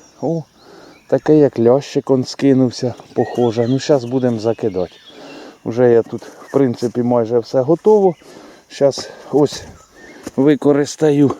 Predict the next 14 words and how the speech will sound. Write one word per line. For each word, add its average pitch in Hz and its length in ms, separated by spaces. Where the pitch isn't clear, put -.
одну, 143 340
поставлю 131 640
ось 139 340
отаку 165 500
оснасточку. 104 840
Ось. - 300
Ось 117 220
у 131 40
мене, 143 260
бачите, 147 420
з 123 80
вчорашнього 143 800
дня 120 320
залишилося. 110 1000